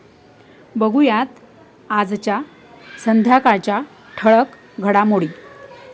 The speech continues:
भारताचा आर्थिक वृद्धी दर सहा पॉइंट तीन टक्क्यांनी. जागतिक बँक.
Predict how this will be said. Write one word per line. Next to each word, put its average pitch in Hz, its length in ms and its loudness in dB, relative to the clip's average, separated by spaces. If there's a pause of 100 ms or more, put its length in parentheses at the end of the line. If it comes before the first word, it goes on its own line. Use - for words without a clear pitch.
(320)
भारताचा 220 720 0 (220)
आर्थिक 220 380 -2
वृद्धी 240 360 0
दर 202 260 0 (420)
सहा 233 200 -2
पॉइंट 254 420 -2
तीन 254 180 -2
टक्क्यांनी. 196 480 -4 (1200)
जागतिक 233 480 -2 (320)
बँक. 185 300 -4